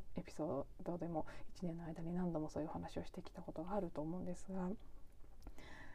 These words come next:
それがね、本当にこの一年で大きな癒しが起きて、自分を愛するというこ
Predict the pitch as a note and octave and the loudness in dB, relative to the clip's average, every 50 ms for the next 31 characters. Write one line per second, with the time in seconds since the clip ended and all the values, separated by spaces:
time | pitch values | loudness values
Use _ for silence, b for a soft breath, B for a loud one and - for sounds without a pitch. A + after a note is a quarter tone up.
0 | B B B B B B B B B B - - - G#3+ A#3+ B3+ C4+ C#4 C4 C4 | B B B B B B B B B B -2 0 2 4 4 4 6 6 4 6
1 | B3+ B3 B3+ C4 C#4 C#4+ C#4+ C#4+ C#4+ C#4+ C#4+ C#4+ D4 - - b b b b b | 6 8 12 12 12 12 12 12 12 10 8 8 4 0 -4 b b b b b
2 | b b b b b - - F#3+ G3 G3 - A#3+ A#3+ B3 B3 - B3 A#3 A3+ A3+ | b b b b b 0 0 2 2 2 4 4 6 6 6 6 6 4 4 4
3 | A3 A3 - - A3 G#3 F#3 F3+ E3+ D#3+ D#3+ - E3+ F3 F3 F3 F3+ F3+ F#3 F3+ | 2 0 0 4 4 4 4 4 2 0 -2 -4 -2 0 0 0 2 0 0 -2
4 | G3 - B B B B B B B - F#3 F3+ F#3 - - - F#3+ F3+ F#3 - | -2 -4 B B B B B B B -2 0 0 -2 -2 -2 0 0 0 2 4
5 | - F#3+ F3+ E3+ - - - E3 E3 E3+ E3+ - - F#3+ - - - - - - | 4 4 4 4 2 2 2 2 2 2 0 0 0 0 0 0 -2 -2 -2 0
6 | F3+ E3+ E3 E3 E3 - - - - b b b b b b b b b b b | 0 0 0 -2 -4 -6 -6 -6 -8 b b b b b b b b b b b
7 | b b b b b b b b b b b b b b - - G3 F3 - F3 | b b b b b b b b b b b b b b 2 8 8 8 8 8
8 | E3 E3+ F3 E3+ D#3+ E3+ F#3+ A3 B3 B3+ A#3+ G3+ F#3+ F3+ F3+ - - G#3 G3+ G3 | 6 4 4 4 4 4 6 8 8 8 8 8 6 4 4 4 2 2 2 2
9 | - - F#3+ F3+ F#3 F#3 F3+ - - F#3+ | 0 0 2 2 4 2 2 2 0 0